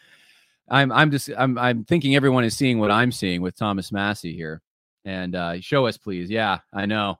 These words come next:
I know. Uh, well, I'll play it as I'm closing the show here. You can see here's Thomas Massie.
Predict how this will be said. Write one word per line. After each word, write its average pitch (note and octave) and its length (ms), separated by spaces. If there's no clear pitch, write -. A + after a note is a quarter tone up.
I D3+ 140
know. C3+ 360
Uh, A2+ 240
well, A#2+ 120
I'll B2 100
play B2 240
it G#2+ 60
as G2 100
I'm F#2 260
closing G#2+ 520
the F#2 80
show G2+ 260
here. F2+ 160
You F2+ 140
can F#2+ 120
see G2 180
here's G2 180
Thomas F#2+ 340
Massie. F2 480